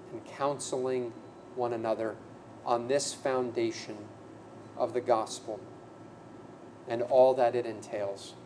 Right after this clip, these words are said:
Please help us to that end, Lord. That is the kind of people that we want to be, coming alongside one another,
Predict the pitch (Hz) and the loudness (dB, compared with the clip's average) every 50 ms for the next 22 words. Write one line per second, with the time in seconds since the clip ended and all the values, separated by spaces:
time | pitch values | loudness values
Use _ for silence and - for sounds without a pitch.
0 | - - - - - - - - - - - - - 151 147 - - 151 139 127 | -16 -16 -16 -18 -18 -18 -18 -18 -18 -18 -18 -8 -6 -6 -6 0 4 4 4 6
1 | - 131 120 - - - - 123 117 113 113 - - - 110 104 104 104 107 107 | 6 4 4 4 2 -4 -4 2 2 2 2 2 0 -4 -6 -6 -4 -2 -2 -2
2 | 104 113 120 131 143 143 127 - - - - - - - - - - - - - | 2 4 4 4 6 4 0 -2 -6 -12 -14 -16 -16 -16 -18 -18 -18 -14 -8 -8
3 | 127 - - 151 143 135 127 120 - - - 151 139 - 147 135 123 123 120 123 | -6 -4 0 2 2 2 2 0 -2 -4 -4 -4 -2 0 0 4 6 4 4 4
4 | 135 123 117 113 120 123 131 127 127 - 131 113 - 117 113 113 113 - - - | 2 0 0 2 2 2 0 0 -4 -8 -10 -8 -4 -4 -2 -2 -4 -8 -12 -14
5 | - - - - - - - - - - - - 165 160 165 151 143 143 135 135 | -16 -16 -16 -16 -18 -18 -16 -16 -16 -16 0 2 4 4 4 4 2 2 6 6
6 | 139 143 143 135 123 - - - 135 135 139 127 123 127 135 127 127 127 123 127 | 6 6 6 2 -2 -2 4 6 8 8 8 4 2 0 0 0 0 2 2 2
7 | 120 127 123 123 | 4 4 2 0